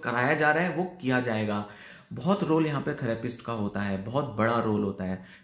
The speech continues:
Therapist अगर आपको अच्छे से ईआरपी करा पा रहा है, अगर वो आपको अच्छे से, मतलब पूरे courage के साथ आपको confidence दिला के आपका compulsion दूर करा पा रहा है, आपका obsession कम कर पा रहा है,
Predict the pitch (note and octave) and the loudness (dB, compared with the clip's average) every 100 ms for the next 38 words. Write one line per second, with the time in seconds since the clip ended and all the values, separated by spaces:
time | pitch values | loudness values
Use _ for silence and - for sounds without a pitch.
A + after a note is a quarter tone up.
0 | - A#2+ B2+ B2+ E3+ - C#3 C#3 C3+ D#3+ | -8 0 2 2 0 0 -2 0 0 -2
1 | - B2+ - - D3+ D3+ A#2 B2 B2+ B2+ | -4 -6 -8 -6 -6 -6 -4 -2 -2 -2
2 | C#3 - A#2 B2 A#2 A2+ A2+ A2 G#2 G2 | -4 -4 -2 -2 -2 -4 -2 -2 -2 -4
3 | - - A2+ C3 C3 A2+ A2 - C#3+ C#3+ | -8 -6 -2 0 2 0 -2 -2 -2 -2
4 | - - - C3 B2+ - E3+ E3 D3+ D3 | -6 -16 -4 -2 -2 2 2 4 4 4
5 | C#3+ C3 C#3 C#3+ - D3 D#3 E3 - - | 4 2 0 -2 -2 2 4 4 0 -10
6 | - D3+ G3 F3 F3 D#3 C3+ C#3+ C#3 C3 | 0 6 6 6 2 2 2 2 2 -2
7 | - D3+ B2+ C3 C3 E3 F3 C#3+ C3 C3 | -2 -4 0 0 0 2 2 2 2 2
8 | C3 C#3 B2 - C3 B2+ A#2+ A2+ A2+ A2+ | 0 0 0 0 -4 -4 -4 -2 -2 0
9 | B2+ A#2 B2 A#2+ A2+ A2+ A2 G#2+ A2 A#2 | -2 0 0 0 -2 -2 -2 0 0 0
10 | A2 A#2 A#2 A#2 G#2+ A#2+ C#3 B2 A#2+ A#2 | -2 -2 -4 -2 -4 -4 -6 -6 -8 -6
11 | A2+ G#2+ G#2 G2+ C3+ D#3+ | -6 -4 -4 0 0 0